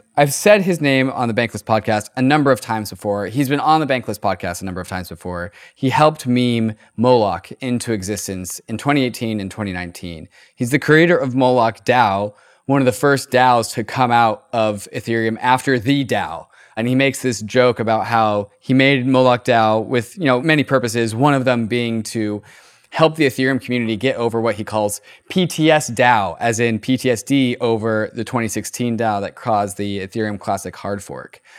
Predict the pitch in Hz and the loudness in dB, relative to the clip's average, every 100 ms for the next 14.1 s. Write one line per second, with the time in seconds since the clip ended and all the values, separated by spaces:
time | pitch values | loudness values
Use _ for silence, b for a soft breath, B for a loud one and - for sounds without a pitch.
0 | B B - 156 165 175 175 170 175 151 | B B 0 2 2 2 2 2 4 4
1 | 127 120 _ b b b _ - 139 143 | 2 0 _ b b b _ 0 4 6
2 | 131 120 120 - b b b - 170 147 | 6 6 4 -4 b b b 0 2 4
3 | 135 120 113 113 107 98 b b b - | 2 -2 -2 -2 -2 -6 b b b -14
4 | 113 131 117 110 104 104 - - 131 117 | -2 2 4 4 2 -2 -6 -2 -2 0
5 | 120 120 117 117 - 117 107 92 120 120 | 0 2 0 -2 -6 -4 -4 -2 -2 0
6 | 104 - 104 107 113 113 - 104 104 98 | -2 -6 -4 -2 -2 -4 -4 -4 -2 -4
7 | - 165 170 151 143 147 156 131 120 113 | 2 2 4 0 2 4 4 2 -2 -6
8 | 117 110 110 113 110 107 113 107 123 127 | -6 -8 -6 -4 -4 -4 -6 0 2 2
9 | 131 117 120 113 113 107 104 110 98 76 | 0 -4 -4 0 0 0 -2 -4 -4 -6
10 | - b b b - 117 131 147 127 113 | -16 b b b -6 0 2 4 2 2
11 | 120 127 123 120 113 113 131 123 117 104 | 4 4 4 2 -2 -2 0 0 -2 -4
12 | 113 - - 131 117 117 - 135 131 139 | -6 -6 0 0 2 -4 -2 -4 0 2
13 | 147 156 - 123 120 113 113 107 107 156 | 2 0 2 2 2 0 0 0 0 0